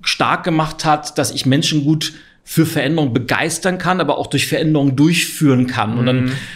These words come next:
Speaker 1: habe ich auch relativ schnell festgestellt, dass ich sowohl im gesprochenen als auch im geschriebenen Wort mich zu Hause fühle. Und habe dann angefangen, meine ersten Bücher zum Thema zu schreiben, habe angefangen,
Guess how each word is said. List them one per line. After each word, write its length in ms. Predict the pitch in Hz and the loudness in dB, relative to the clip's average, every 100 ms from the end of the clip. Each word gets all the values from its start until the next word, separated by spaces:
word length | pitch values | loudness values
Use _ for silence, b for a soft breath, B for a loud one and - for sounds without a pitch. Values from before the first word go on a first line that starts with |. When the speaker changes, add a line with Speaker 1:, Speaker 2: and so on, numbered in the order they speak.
| B | B
Speaker 1:
habe 140 | 131 | -2
ich 100 | 143 | 0
auch 140 | 151 156 | -2 -2
relativ 320 | 151 147 143 | 0 0 0
schnell 220 | 147 139 | 2 0
festgestellt, 840 | 135 151 - 135 - 135 135 135 | 0 -2 -2 -4 0 2 2 0
dass 200 | 135 127 | -2 -4
ich 200 | - 147 | -4 -4
sowohl 480 | - 139 127 139 135 | -2 -2 2 2 2
im 160 | 131 131 | 2 0
gesprochenen 800 | 123 - - 123 151 175 165 160 | 0 -2 -2 -2 0 0 0 -2
als 160 | 135 | -2
auch 80 | 131 | 0
im 80 | 131 | 2
geschriebenen 680 | 127 120 165 190 165 123 110 | 2 2 2 2 4 2 2
Wort 300 | 117 127 - B B | 0 0 -4 B B
mich 160 | 147 139 | 0 0
zu 160 | 131 | -2
Hause 300 | 131 170 160 | 2 2 2
fühle. 440 | - 120 104 - - | 0 0 0 -2 -4
Und 60 | 120 | -4
habe 80 | 123 | -2
dann 120 | 120 | -2
angefangen, 340 | 135 131 131 | -2 -2 0
meine 160 | 120 113 | 0 0
ersten 240 | 104 - 120 | -2 -2 0
Bücher 240 | 170 185 | 2 2
zum 180 | 170 147 | 0 -2
Thema 400 | 151 139 139 139 | 0 0 0 -2
zu 100 | 135 | -2
schreiben, 420 | - 123 131 131 | -2 0 0 0
habe 140 | 117 95 | -2 -2
angefangen, 500 | 123 117 123 113 | -2 -2 -2 -2